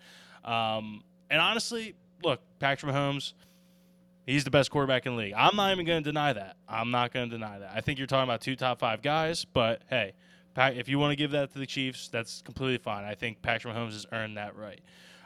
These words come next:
Um, but when you look at the rest of the roster on both, for both teams,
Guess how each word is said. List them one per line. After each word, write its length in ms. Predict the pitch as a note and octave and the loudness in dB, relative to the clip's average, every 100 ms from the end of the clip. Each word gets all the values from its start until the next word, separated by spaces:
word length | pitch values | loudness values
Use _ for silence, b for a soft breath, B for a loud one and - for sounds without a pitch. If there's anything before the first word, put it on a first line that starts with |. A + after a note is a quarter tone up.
| - | -4
Um, 560 | A2+ A2 A2 G#2+ G#2 - | 0 2 0 -4 -10 -4
but 140 | - C#3 | 0 2
when 120 | E3+ | 2
you 120 | F3+ | 6
look 160 | G3+ B3 | 4 4
at 100 | A#3+ | -2
the 80 | |
rest 320 | D3+ C#3 C#3 C#3+ | -2 0 -2 -4
of 60 | |
the 100 | B2 | -2
roster 420 | A2+ A2 G#2+ - | 0 0 -2 -2
on 120 | A2 G#2+ | -4 -4
both, 380 | A2 G#2+ - - _ _ - | -6 -6 -10 -14 _ _ -8
for 120 | C3+ | -2
both 260 | B2+ A#2+ | 2 0
teams, 460 | - A2+ G2 F#2+ - | -2 -10 -10 -12 -14